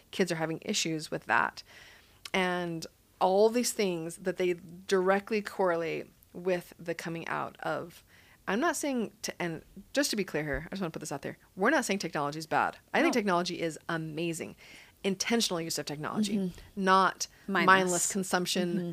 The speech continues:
Speaker 1: that's a default because it's really addicting. Not
Speaker 2: And
Speaker 1: that.
Speaker 2: easy. Mm-hmm.
Speaker 1: <laughs> And easy.
Speaker 2: Mm-hmm.
Speaker 1: Um, but the idea here, and we've, and we've all, we've shared this, but, and I'm sure you guys all heard it, but we all know the suicide rates connected with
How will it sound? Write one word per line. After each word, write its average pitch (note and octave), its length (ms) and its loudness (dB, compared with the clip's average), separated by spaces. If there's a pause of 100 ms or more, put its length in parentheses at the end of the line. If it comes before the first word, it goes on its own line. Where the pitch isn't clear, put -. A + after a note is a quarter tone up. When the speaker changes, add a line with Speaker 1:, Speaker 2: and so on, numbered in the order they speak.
Speaker 1:
that's G3 180 2
a F#3+ 60 4
default G#3 480 4
because F3+ 260 0
it's - 340 -2
really D#3 300 0
addicting. - 440 -8
Not G#3+ 200 6
Speaker 2:
And F3 100 -6
Speaker 1:
that. - 180 4
Speaker 2:
easy. F#3 160 -4
Mm-hmm. F#3 440 -4
Speaker 1:
<laughs> - 0 -
And G3 140 0
easy. F#3 420 -2 (140)
Speaker 2:
Mm-hmm. F#3 320 -6 (220)
Speaker 1:
Um, F3+ 420 0 (600)
but G3+ 460 2 (340)
the G#3 80 4
idea G#3 340 6
here, G#3+ 320 0
and G3+ 160 2
we've, F#3+ 180 2 (100)
and F#3 280 -6
we've E3+ 180 -6 (100)
all, E3+ 300 -2
we've E3 140 -8
shared F3 260 2
this, D3+ 200 -4
but, C#3 160 -4
and D#3+ 140 -6
I'm D3+ 120 -10
sure - 180 -4
you D3+ 60 -4
guys D3+ 120 -6
all D3 160 0
heard D3 180 -6
it, - 120 -8 (100)
but E3+ 180 -2
we G3 280 2
all F#3 220 4
know D#3+ 420 0 (380)
the E3+ 260 0
suicide D#3+ 480 0
rates - 520 -4 (180)
connected D3+ 560 -4 (100)
with - 280 -6